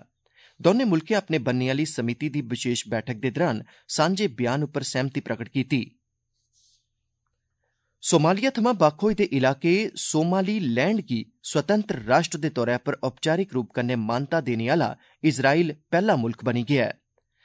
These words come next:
प्रधानमंत्री बेंजामिन नेतन्याहू होरें आखेआ ऐ जे इजराइल कृषि, सेह्त ते नमियें तकनीकें दे खेतर च तुरत सैह्योग बधाने दा ख्वाहिशमंद ऐ। सोमालीलैंड दे राष्ट्रपति अब्दुल रहमान मोहम्मद अब्दुल्लाही होरें इस फैसले गी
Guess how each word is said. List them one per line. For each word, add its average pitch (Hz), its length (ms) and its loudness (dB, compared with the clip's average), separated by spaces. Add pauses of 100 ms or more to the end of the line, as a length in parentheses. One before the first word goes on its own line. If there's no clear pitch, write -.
(160)
प्रधानमंत्री 135 560 0
बेंजामिन 120 440 0
नेतन्याहू 113 580 -2
होरें 180 220 4
आखेआ 143 360 0
ऐ 147 40 -4 (280)
जे 151 100 0 (100)
इजराइल 135 440 2 (120)
कृषि, 139 360 -2 (300)
सेह्त 147 500 -2 (200)
ते 156 60 0
नमियें 147 580 0
तकनीकें 143 540 -2
दे 156 100 -2
खेतर 151 420 -2
च 113 220 -4 (340)
तुरत 185 320 4
सैह्योग 127 540 -2
बधाने 131 340 0
दा 113 120 -2
ख्वाहिशमंद 117 600 -2
ऐ। 123 140 2 (680)
सोमालीलैंड 160 560 2
दे 180 80 0
राष्ट्रपति 156 500 -2 (380)
अब्दुल 160 280 0
रहमान 147 520 0
मोहम्मद 151 560 -2
अब्दुल्लाही 120 680 -2
होरें 190 240 0
इस - 200 -6
फैसले 131 400 0
गी 127 180 -6